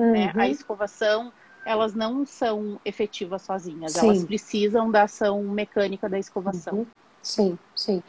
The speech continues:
Speaker 2: É, isso tu explicou bem pra nós na outra live ali, que tem que escovar mesmo, que o resto é
Speaker 1: Sim.
Speaker 2: paliativo pra
Speaker 1: É paliativo.
Speaker 2: não ficar sem
Speaker 1: Senão a
Speaker 2: fazer
Speaker 1: gente
Speaker 2: nada, né?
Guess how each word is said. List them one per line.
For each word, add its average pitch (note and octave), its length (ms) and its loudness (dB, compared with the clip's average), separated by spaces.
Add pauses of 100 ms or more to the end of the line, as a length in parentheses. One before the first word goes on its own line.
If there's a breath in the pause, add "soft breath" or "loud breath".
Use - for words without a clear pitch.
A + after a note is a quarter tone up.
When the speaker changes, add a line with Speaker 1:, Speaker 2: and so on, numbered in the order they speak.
(300 loud breath)
Speaker 2:
É, B3 180 8 (100)
isso A3+ 200 -2
tu C#4 80 -2
explicou C4 400 -2
bem B3 340 4
pra A3+ 160 0
nós G3+ 260 -2
na G#3+ 120 -2
outra G#3+ 320 0
live F#3+ 320 0
ali, G3 160 -4
que A3+ 140 -14
tem A3+ 280 -6
que B3+ 160 -6
escovar A#3+ 640 2
mesmo, A3+ 360 -2
que B3+ 100 -12
o B3 60 -2
resto A3+ 440 -2
é C4 40 -6
Speaker 1:
Sim. - 60 -12
Speaker 2:
paliativo C4 880 2
pra C4 440 2
Speaker 1:
É G#3+ 80 4
paliativo. F#3+ 540 2
Speaker 2:
não C4 180 4
ficar D4 300 2
sem E4 120 -2
Speaker 1:
Senão D4+ 140 4
a D4+ 40 4
Speaker 2:
fazer D#4 160 4
Speaker 1:
gente C#4+ 160 4
Speaker 2:
nada, G3+ 300 2
né? G3+ 280 -8